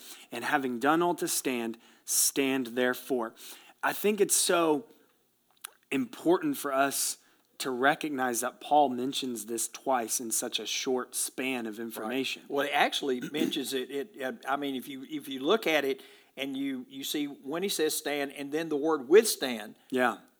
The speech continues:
Speaker 2: which is the same thing. You're standing and then you're withstanding,
Speaker 1: Yeah.
Speaker 2: uh, against something
Speaker 1: Yeah.
Speaker 2: and s-, and somebody. So he says this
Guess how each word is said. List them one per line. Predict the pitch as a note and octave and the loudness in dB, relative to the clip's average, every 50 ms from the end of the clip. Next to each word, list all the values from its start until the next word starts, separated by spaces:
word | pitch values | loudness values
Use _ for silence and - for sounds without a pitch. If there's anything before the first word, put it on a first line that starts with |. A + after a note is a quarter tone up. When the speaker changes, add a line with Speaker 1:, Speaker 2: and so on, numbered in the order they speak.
| _ _ | _ _
Speaker 2:
which | C#3+ D3 C#3+ - - - | -4 -4 -4 -4 -4 -4
is | D#3 D3 D3 | -2 -2 -2
the | C#3+ | -2
same | - - E3+ E3+ E3+ D#3 - | -2 0 2 2 2 0 -2
thing. | F3+ F3 E3+ D#3 D3 | -2 -2 -2 -4 -4
You're | C#3 B2+ | -4 -4
standing | B2+ - - - - D3+ D3+ D3+ D#3 D#3 F3 F#3 G3+ A#3 B3 A#3+ - - _ _ _ _ _ _ - | -2 -2 -2 -2 0 0 0 0 2 2 2 2 2 0 -4 -6 -10 -18 _ _ _ _ _ _ -6
and | C#3+ D3 D3 D3 | -4 -4 -4 -4
then | E3 E3 D#3+ | -4 -4 -2
you're | D#3 D#3 D#3 | 0 2 2
withstanding, | C#3+ C3+ C3+ D#3+ G3 G#3+ - - - - E3 C#3+ C#3 B2 A2+ A2+ A2 G#2+ A#2+ - _ - | 2 4 6 8 8 8 8 4 0 0 0 -2 -2 -2 -4 -6 -8 -10 -12 -14 _ -4
Speaker 1:
Yeah. | A#2 A#2+ A#2+ A2 F#2+ - - - | 0 2 2 2 0 -2 -10 -8
Speaker 2:
uh, | - C3 B2+ B2 A#2+ B2 - - | -2 0 2 2 2 0 -2 -2
against | C#3 C#3 C#3+ E3+ F3 E3+ E3+ - | -4 -2 -2 -2 -2 -2 -2 -2
something | - D#3+ C#3+ B2+ - - B2+ B2 B2 A#2 | -2 0 -2 -2 -4 -6 -6 -4 -2 0
Speaker 1:
Yeah. | A#2+ C#3 C3+ | 0 0 0
Speaker 2:
and | - | -2
s-, | - - | -4 -8
and | - - C3+ B2+ | -8 -8 -8 -6
somebody. | - - F3+ F3 E3 C#3+ A#2 G#2 A2+ - - | -2 0 0 0 2 0 0 0 -2 -8 -12
So | - - D3+ D3 C#3 C3 B2 - - - - _ - | -6 -2 0 0 2 2 0 -2 -6 -16 -20 _ -4
he | - G#3+ A#3 | -2 0 0
says | A3+ - - G3 F#3+ F#3+ G3 G3+ G3 | 0 0 0 2 2 4 4 2 2
this | - D3 C3 - - | 2 2 0 0 -2